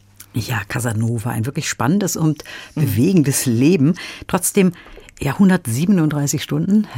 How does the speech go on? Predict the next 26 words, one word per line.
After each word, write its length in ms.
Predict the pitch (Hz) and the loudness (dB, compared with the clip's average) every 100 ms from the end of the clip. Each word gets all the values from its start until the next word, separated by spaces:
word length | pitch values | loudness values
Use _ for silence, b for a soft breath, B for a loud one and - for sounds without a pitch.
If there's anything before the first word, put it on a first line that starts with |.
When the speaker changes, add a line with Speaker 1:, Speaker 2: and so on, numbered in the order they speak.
| 170 | -6
Speaker 1:
ist 160 | - | -2
nicht 260 | 160 165 - | -2 -2 -8
für 520 | 110 - - 156 156 | -10 -6 0 2 2
jeden 460 | 143 131 147 202 190 | 0 2 4 4 2
etwas. 440 | - - 185 - B B B B B _ | 0 0 -2 -2 B B B B B _
Aber 140 | - 151 | -2 0
Sie 100 | 156 | 2
haben 100 | 180 | 2
ja 80 | 180 | 0
auch 60 | |
gesagt, 280 | 160 156 - | -2 -4 -2
dass 100 | 160 | -4
es 140 | 160 | -2
kürzere 280 | - 156 139 | -4 -6 -6
Fassungen 380 | 113 123 - 123 | -6 -6 -2 -2
gibt. 300 | 117 123 - - _ | -2 -6 -10 -20 _
Speaker 2:
Ja, 320 | 131 131 131 - | -8 -6 -6 -8
es 100 | - | -10
gibt 160 | 165 | -8
noch 160 | 170 160 | -6 -6
eine 300 | - 156 156 | -4 -2 0
mit 180 | 147 - | -2 -4
immer 400 | - 185 196 151 | 0 4 6 4
noch 300 | 131 131 - | 2 -2 -6
einundzwanzig 840 | 131 143 - 151 165 165 165 - | -6 -6 -6 -6 -6 -4 -6 -6
Stunden 520 | - 170 190 202 247 | -4 -2 -2 0 -2